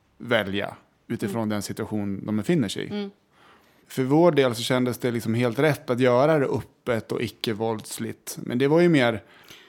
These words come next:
Speaker 2: Ja, det är alltså förutsättningarna som vi har. Alltså, jag tänker, jag skulle, jag har inget emot dolda aktioner eller så här ekonomiskt sabotage eller så. Men jag har två barn och har inte riktigt möjligheten att ägna mig åt sån typ av aktivism.
Speaker 1: Och det finns ju extremt många fördelar med att göra det,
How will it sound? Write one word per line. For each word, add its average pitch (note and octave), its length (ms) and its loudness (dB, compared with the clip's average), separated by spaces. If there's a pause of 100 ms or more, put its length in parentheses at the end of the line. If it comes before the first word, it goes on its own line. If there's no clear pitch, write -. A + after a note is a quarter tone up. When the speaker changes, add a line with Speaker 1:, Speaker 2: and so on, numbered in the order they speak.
(400)
Speaker 2:
Ja, - 80 -10
det G#3+ 180 0
är G3+ 60 2
alltså F#3+ 540 -4
förutsättningarna F3+ 840 -2
som E3+ 120 -2
vi A3 160 0
har. F3 180 -2
Alltså, F3 180 0
jag F3+ 100 -2
tänker, F3+ 220 0
jag F3+ 80 -4
skulle, F#3 540 -2
jag F3 120 -4
har F#3 100 2
inget F3 240 -2
emot E3+ 260 -2
dolda E3 240 -2
aktioner D#3+ 600 -2
eller D#3 260 -6
så D#3 140 -10
här - 180 -6
ekonomiskt D#3 460 -6
sabotage D#3+ 600 -6
eller E3+ 120 -12
så. E3 180 -8 (360)
Men G3 140 2
jag F3 80 4
har E3+ 80 2
två D#3+ 260 -2
barn D#3+ 340 2
och D#3+ 100 -4
har D#3 160 -4
inte - 220 -6
riktigt D#3+ 220 -10
möjligheten D#3+ 480 -4
att - 300 -10 (140)
ägna E3 320 -2
mig F#3+ 240 -4
åt - 180 -16
sån - 400 -8
typ - 280 -16
av F#3+ 180 -14 (240)
aktivism. - 540 -12 (360)
Speaker 1:
Och G2+ 100 -8
det A#2+ 80 -2
finns A#2 200 2
ju B2 40 2
extremt D#3 480 2
många A#2 180 0
fördelar A#2+ 460 2
med A2 100 -2
att A2+ 60 -2
göra A#2+ 300 2
det, A2 200 -2